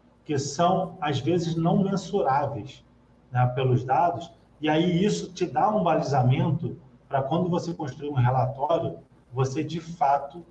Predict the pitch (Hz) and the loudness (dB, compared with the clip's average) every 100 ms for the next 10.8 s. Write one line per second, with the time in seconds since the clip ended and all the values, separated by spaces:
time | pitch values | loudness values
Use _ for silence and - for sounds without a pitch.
0 | - - 135 143 135 143 - - - _ | -20 -16 -14 -12 -10 -10 -14 -20 -20 _
1 | _ - - 139 135 139 131 - - - | _ -14 -2 2 4 4 4 0 -4 -2
2 | - - 127 127 - 170 - - - 170 | -2 -2 -2 -2 -4 -4 -6 -6 -4 0
3 | 175 180 170 185 208 - 175 135 - - | 2 2 2 2 0 -2 -6 -4 -6 -10
4 | - _ _ _ - 135 160 156 185 190 | -20 _ _ _ -8 0 0 2 2 2
5 | 165 170 170 165 147 156 156 156 151 143 | 2 0 0 -2 0 -2 -4 -2 -4 -4
6 | - 131 - - 139 - - - _ _ | -6 -8 -8 -4 -2 -2 -6 -20 _ _
7 | - 165 165 - - 151 175 220 202 165 | -6 -4 -4 -8 -12 -2 0 2 2 0
8 | - 127 170 170 185 147 147 - - 131 | -4 -4 -2 0 0 -2 -2 -2 -2 -2
9 | 143 139 151 156 180 185 151 139 - - | 0 0 0 0 0 0 2 0 0 -4
10 | 135 135 131 123 123 - 185 - | -6 -4 0 2 2 2 2 0